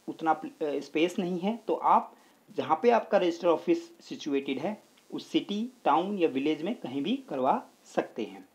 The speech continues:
लेकिन एजीएम of unlisted companies, चाहे वो प्राइवेट हो या पब्लिक हो,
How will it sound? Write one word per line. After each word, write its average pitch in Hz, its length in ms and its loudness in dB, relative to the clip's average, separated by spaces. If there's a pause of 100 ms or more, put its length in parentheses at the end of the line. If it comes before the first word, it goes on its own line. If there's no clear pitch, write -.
(760)
लेकिन 165 380 -2 (800)
एजीएम 208 580 2 (140)
of 180 120 8 (220)
unlisted 220 600 2
companies, 127 640 -4
चाहे 147 160 2
वो 160 120 6
प्राइवेट 156 440 2
हो 247 260 0 (120)
या 190 100 6
पब्लिक 135 440 2
हो, 117 140 -12